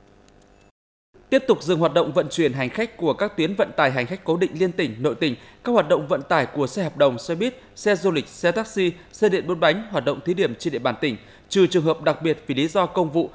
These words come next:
xe vận chuyển các đối tượng cách ly, xe chuyển bệnh nhân, xe đưa đón công nhân, chuyên gia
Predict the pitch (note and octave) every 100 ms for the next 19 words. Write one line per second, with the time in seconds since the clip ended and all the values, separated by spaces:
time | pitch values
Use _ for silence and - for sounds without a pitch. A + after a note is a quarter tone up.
0 | - - A3 D#3+ D3+ - D#3 B2 D#3+ D#3
1 | E3+ F#3 C3 G#3+ G3 F#3+ E3+ - - A3
2 | G#3 - F3+ A2+ C3+ D#3 F3+ E3+ - -
3 | - G#3 F#3 F3 D#3 F#3+ G#3+ F3+ F#3 F3
4 | - - - G#3+ G3 F#3